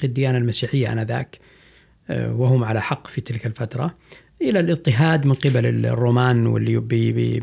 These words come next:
بت-، بتأثير من اليهود في فلسطين. وهذول القبائل الثمودية كانت في شمال الجزيرة العربية، في عرعر، قريات، في النواحي هذه،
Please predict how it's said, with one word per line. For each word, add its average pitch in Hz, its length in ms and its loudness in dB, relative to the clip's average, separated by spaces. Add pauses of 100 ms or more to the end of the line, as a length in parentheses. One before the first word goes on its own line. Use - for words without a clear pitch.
بت-، 120 180 -8
بتأثير 127 640 -2
من 110 180 0
اليهود 117 400 -2
في 113 220 -6
فلسطين. 113 480 -4 (1700)
وهذول 190 640 2
القبائل 147 400 2
الثمودية 143 480 2
كانت 170 260 2
في - 80 -2
شمال 165 340 4
الجزيرة 117 300 2
العربية، 104 320 -4
في - 120 -2
عرعر، 113 480 -2
قريات، 107 540 -2
في 110 60 -4
النواحي 110 360 -6
هذه، 107 380 -4